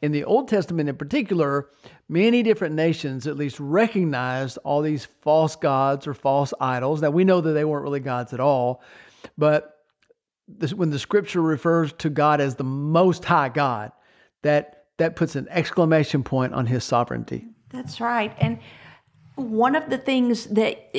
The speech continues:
Speaker 2: even the word picture you need to see right now, God is not in heaven wringing his hands.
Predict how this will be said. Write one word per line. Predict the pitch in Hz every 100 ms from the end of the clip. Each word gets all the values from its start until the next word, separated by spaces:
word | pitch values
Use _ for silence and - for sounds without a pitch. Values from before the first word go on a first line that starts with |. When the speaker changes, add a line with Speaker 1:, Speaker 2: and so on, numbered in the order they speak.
| - 277
Speaker 2:
even | 339 294
the | 202
word | 180 208 214 -
picture | 214 - 202
you | 190 208
need | 196 190
to | - 202 202
see | - 214 196
right | 185 185 -
now, | 196 190 196 _ - 151 -
God | 196 247 302 285 147
is | 202 196
not | 214 208 240 262 -
in | 254 233
heaven | 220 208 196 190 202 196 - _ _ _
wringing | 202 202 214 196 185
his | 180 202 208
hands. | 202 170 185 185 -